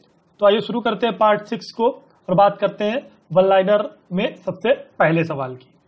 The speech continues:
पहला सवाल हमारा, भारतीय संविधान किस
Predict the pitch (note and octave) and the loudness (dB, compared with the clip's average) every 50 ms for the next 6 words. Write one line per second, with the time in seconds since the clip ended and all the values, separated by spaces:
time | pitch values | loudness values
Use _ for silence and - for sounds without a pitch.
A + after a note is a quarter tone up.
0 | _ _ _ _ _ _ _ _ _ - G#3+ G#3+ A#3+ G#3 B3+ B3 B3 B3 A#3+ A3+ | _ _ _ _ _ _ _ _ _ 2 4 4 4 2 2 2 2 2 2 2
1 | A3 G#3+ B3+ - - _ _ _ _ _ _ _ _ _ _ _ _ _ _ _ | 0 0 0 -2 -6 _ _ _ _ _ _ _ _ _ _ _ _ _ _ _
2 | - D#3 C3 C3 F3 G3+ G3+ G3+ - C#4 C#4+ C4+ - A#3 A3 G#3 G#3 F#3 G3 A#3+ | -16 -12 -4 0 0 0 0 0 0 -2 -2 -2 -2 -6 -6 -4 -2 0 0 0
3 | B3+ - - _ - C4 A3 | 0 -2 -12 _ -4 -2 -2